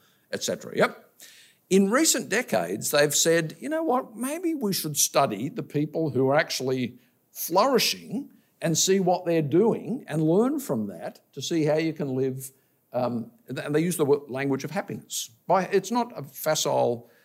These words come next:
kind of superficial meaning. They mean, uh, well-being, flourishing. Yep.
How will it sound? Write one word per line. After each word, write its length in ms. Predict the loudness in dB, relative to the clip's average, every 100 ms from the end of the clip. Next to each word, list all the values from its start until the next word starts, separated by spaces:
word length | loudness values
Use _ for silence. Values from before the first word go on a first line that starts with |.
| _ _
kind 200 | -2 0
of 120 | 0
superficial 600 | 0 -2 -2 -4 -2 0
meaning. 360 | 0 0 0 -2
They 140 | 0
mean, 460 | 0 0 0 -2 -4 -8 -2
uh, 100 | 0
well-being, 800 | 4 4 4 4 2 0 -4 -10 _ -16
flourishing. 560 | -8 -4 -4 -6 -10 -6
Yep. 420 | -2 -2 -4 -20